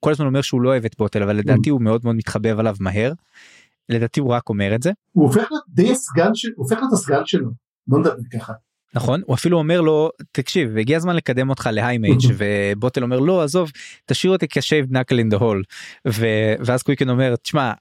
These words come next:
Speaker 1: אולי אני לא אוהב אותך, אבל אני אוהב איך ש-, ולפעמים אני אוהב מה שאתה אומר."
Speaker 2: Mm-hmm.
Speaker 1: אמ, אז זה באמת רעיון, אה, מגניב שמה,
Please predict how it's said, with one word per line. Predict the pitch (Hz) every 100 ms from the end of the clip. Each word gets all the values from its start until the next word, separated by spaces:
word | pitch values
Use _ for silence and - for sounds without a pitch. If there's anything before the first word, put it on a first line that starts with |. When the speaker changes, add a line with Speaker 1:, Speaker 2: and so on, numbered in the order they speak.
| -
Speaker 1:
אולי | 139
אני | 143 139
לא | 151
אוהב | 165
אותך, | 170 - 165
אבל | 120 110
אני | 117 127
אוהב | 135
איך | 139
ש-, | - 139 -
ולפעמים | 123 123 143 147
אני | 135
אוהב | 120
מה | 123
שאתה | - 110
אומר." | 104 98
Speaker 2:
Mm-hmm. | 127 127 135 - - _
Speaker 1:
אמ, | 110 107 107 104 -
אז | 117
זה | 117
באמת | 117 127 120
רעיון, | 110 107 104
אה, | 104 104
מגניב | 98 98 110 139
שמה, | - 170 175